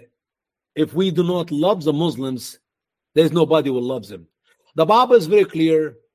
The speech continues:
that we must love our enemies. I do not call Muslims our enemies because I choose to be their enemies. I call them our enemies because they choose to be our enemies.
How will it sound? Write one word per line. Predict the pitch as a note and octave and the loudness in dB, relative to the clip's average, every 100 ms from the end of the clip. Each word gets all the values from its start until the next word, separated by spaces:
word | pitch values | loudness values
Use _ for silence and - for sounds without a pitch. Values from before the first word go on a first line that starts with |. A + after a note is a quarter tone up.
| _ | _
that | C#3+ D3+ | -6 -6
we | C3+ F3+ D#3+ | -6 -6 -6
must | E3+ G#3 - | -6 -8 -8
love | D3 E3 D#3+ | -6 -6 -6
our | C#3+ | -8
enemies. | C3+ C#3 A#2+ F#2+ E2+ _ _ _ _ _ | -10 -10 -12 -18 -20 _ _ _ _ _
I | G3 | 0
do | A3+ | 0
not | G#3+ - | -2 -4
call | E3+ E3 | -4 -4
Muslims | C3+ D#3 C3 C#3 | -2 -2 -2 -10
our | - B2+ | -8 -8
enemies | A#2 F3+ D#3+ D3 C3+ | -6 -4 -2 -2 -4
because | G#2+ B2+ - D3+ C3+ C3 - _ _ | -6 -10 0 2 2 -2 -4 _ _
I | - C3+ | -8 -8
choose | - F3 D#3+ | -4 -4 -4
to | - | -6
be | C3 D#3 | -2 -2
their | A2 A#3 | 2 2
enemies. | G#3+ D3 C3+ C3+ - - _ | 2 -4 -6 -10 -12 -20 _
I | - F3+ | -6 -6
call | - A3+ | -4 -2
them | G#3 G3 | -2 -2
our | E3+ | -6
enemies | E3 F3+ D#3+ C3+ | -6 -4 -4 -4
because | D#3+ F3 F3 B2+ | -6 -2 -4 -2
they | E3 | -6
choose | - - A#3 D4 G3+ | -6 -8 -2 -2 -2
to | - | -6
be | C#3+ D#3+ - | -4 -4 -2
our | C#3+ C#3 | -4 -4
enemies. | C3+ B2+ G#2 F#2 _ | -6 -10 -14 -20 _